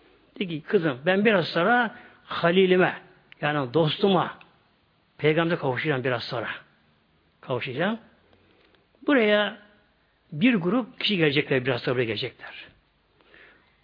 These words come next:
Onlara benim selamımı söylersin. Onlar beni hemen yıkasınlar burada. Bak keferin şu kefer sarsınlar.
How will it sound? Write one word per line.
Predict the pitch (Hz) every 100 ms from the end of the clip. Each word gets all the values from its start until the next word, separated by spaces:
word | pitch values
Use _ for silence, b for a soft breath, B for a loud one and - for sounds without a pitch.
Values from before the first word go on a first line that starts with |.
| -
Onlara | 190 226 214 190
benim | 196
selamımı | 160 160 165 165
söylersin. | 143 135 143 151 - 226 - _ _ _ _ _ b b b b b -
Onlar | 190 214 202
beni | 190 190
hemen | 196 185
yıkasınlar | 175 165 - 185 156
burada. | 135 120 147 185 202 - _ _ _ _ -
Bak | -
keferin | 160 185
şu | 160 143
kefer | 156 165
sarsınlar. | 147 - 135 135 120 143 208 -